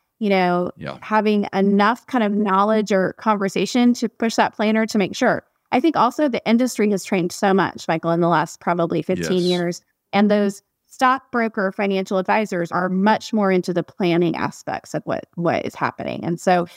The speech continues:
Speaker 1: you're seeing that kind of move through the industry. So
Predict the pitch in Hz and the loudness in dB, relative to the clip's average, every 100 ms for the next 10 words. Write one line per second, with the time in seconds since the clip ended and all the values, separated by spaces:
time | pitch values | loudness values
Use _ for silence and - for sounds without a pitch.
0 | _ 202 208 - 220 202 - - 185 175 | _ -6 -4 0 2 2 0 -2 0 2
1 | 175 180 170 180 170 - 156 147 - 135 | 4 2 0 0 0 0 -2 -4 -4 -4
2 | - 160 | 0 -2